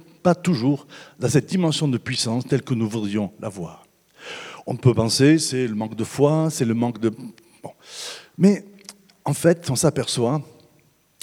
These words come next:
que pour que cet évangile déploie tout son potentiel,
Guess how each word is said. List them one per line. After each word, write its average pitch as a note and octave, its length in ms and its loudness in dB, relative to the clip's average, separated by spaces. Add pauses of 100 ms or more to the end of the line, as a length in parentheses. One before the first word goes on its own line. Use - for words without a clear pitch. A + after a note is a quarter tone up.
que C3+ 100 4
pour - 360 4
que C#3 80 0
cet D3 220 2
évangile C#3+ 400 4
déploie E3 400 4
tout D#3 160 -8
son C3+ 180 -2
potentiel, C#3 720 2